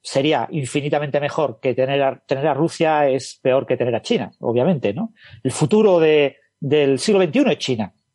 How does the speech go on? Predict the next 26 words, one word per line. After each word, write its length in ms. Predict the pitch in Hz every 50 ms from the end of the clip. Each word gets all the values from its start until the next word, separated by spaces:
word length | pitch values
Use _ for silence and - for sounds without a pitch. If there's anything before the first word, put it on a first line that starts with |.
| _ _ _ -
nos 180 | 139 131 135 113
guste 220 | 139 185 185 -
o 40 | 151
no 60 | 139
nos 120 | 135 120 127
guste, 360 | 175 190 - - 269 247 - _ _ _ _ _ - _ _ _ _
y 180 | - 175 160 151
el 100 | 147 143
futuro 480 | - - 156 123 190 196 185 180 170
de 400 | 151 151 151 147 139 139 139 131
la 460 | 131 135 135 131 127 123 127 127 127 127
industria 440 | 127 123 151 151 - - 160 151
aeroespacial 680 | 143 143 151 - - - - - 165 185 240 277 254 151
es, 220 | 147 117 120 - -
es 140 | 131 123 -
China 400 | - - 196 190 208 247 269 269
y, 80 | 170 135
por 120 | 123 -
supuesto, 260 | - 113 120 - 165
las 80 | 135 131
empresas 320 | 120 110 - - 120 -
privadas. 400 | _ 131 135 175 208 175 113 - - _ _ _ _ _ _ _ _ _
Pero 180 | - 143 131 131
las 120 | 127 123
empresas 240 | 127 117 120 - 151
privadas 580 | - 160 151 151 151 170 185 202 226 240 -